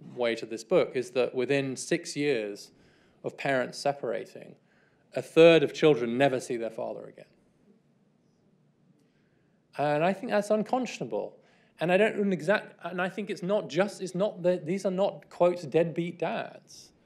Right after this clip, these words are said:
We, we're not sending a cultural signal or a policy signal about fathers mattering. And there are different reasons why people might be concerned about that.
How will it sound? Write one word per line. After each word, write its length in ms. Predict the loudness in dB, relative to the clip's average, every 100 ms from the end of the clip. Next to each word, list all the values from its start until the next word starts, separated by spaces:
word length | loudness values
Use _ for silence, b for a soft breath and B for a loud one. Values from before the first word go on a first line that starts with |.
| b b b -4
We, 180 | -2
we're 140 | 0 0
not 160 | -2
sending 260 | -2 -4 -2
a 60 | -2
cultural 420 | 0 -2 -2 -6
signal 320 | -4 -8 -4
or 100 | -4
a 40 |
policy 460 | -4 -2 0 0 -6
signal 420 | -10 -10 -8 -8
about 340 | -6 -6 -6 -6
fathers 340 | -6 -6 -8
mattering. 440 | -12 -14 -18 -20 -20 _ b b b
And 100 | -2
there 80 | 0
are 60 |
different 360 | 2 0 -2 -2
reasons 400 | 2 2 0 -4
why 140 | -2
people 220 | -4 -4 -4
might 180 | -4
be 80 | -6
concerned 440 | -10 -6 -2 -2 -4
about 260 | -8 -10
that. 160 | -14 -16